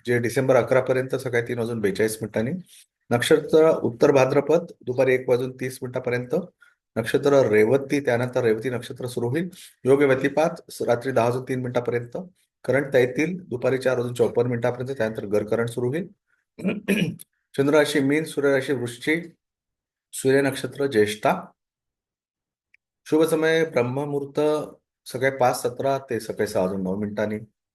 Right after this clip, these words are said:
तर विजय मुहूर्त दुपारी दोन बावन्न, दोन बावीस ते तीन सहा पर्यंत. गोधूली मुहूर्त संध्याकाळी पाच एकोणसाठ ते सहा पंचवीस या काळात घरात केर कचरा काढणे, जेवण करणे, आराम करणे वर्ज्य असते.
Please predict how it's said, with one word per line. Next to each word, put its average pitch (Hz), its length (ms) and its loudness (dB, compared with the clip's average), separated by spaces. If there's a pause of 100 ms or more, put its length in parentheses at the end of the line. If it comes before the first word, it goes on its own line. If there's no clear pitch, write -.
(600)
तर 110 60 0
विजय 104 280 2
मुहूर्त 139 280 -2
दुपारी 117 280 2
दोन 107 200 4
बावन्न, 104 400 2 (420)
दोन 113 220 2
बावीस 113 380 2
ते 120 60 -6
तीन 117 220 -8
सहा 113 240 -2
पर्यंत. 104 340 -2 (800)
गोधूली 151 260 6
मुहूर्त 156 500 2 (500)
संध्याकाळी 135 380 0
पाच 135 240 2
एकोणसाठ 143 460 -4
ते 139 100 0
सहा 120 280 -2
पंचवीस 127 500 -4
या 123 80 0
काळात 120 300 0
घरात 117 260 -4
केर 123 280 -6
कचरा 120 260 -2
काढणे, 113 260 -4
जेवण 110 380 -2
करणे, 113 400 -4
आराम 107 360 -4
करणे 113 260 -4
वर्ज्य 98 300 -4
असते. 131 520 -2